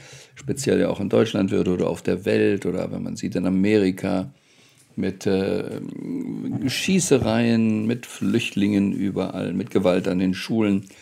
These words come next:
mit einer Art, wie die Präsidenten oder sonst Regierenden miteinander umgehen.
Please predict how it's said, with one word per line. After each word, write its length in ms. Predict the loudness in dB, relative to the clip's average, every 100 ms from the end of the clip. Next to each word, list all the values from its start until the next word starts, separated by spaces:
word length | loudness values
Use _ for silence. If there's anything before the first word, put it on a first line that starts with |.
| -20 -20 _ _ -4
mit 400 | 0 2 2 2
einer 340 | 2 2 0
Art, 460 | 0 2 2 0 -2
wie 100 | 2
die 180 | 2
Präsidenten 1040 | 0 -2 0 2 2 0 0 -2 -2 0 2
oder 140 | 2
sonst 300 | 2 0 -2
Regierenden 720 | 0 2 2 2 2 4 2
miteinander 680 | 0 2 2 4 2 2 2
umgehen. 600 | 2 2 4 4 2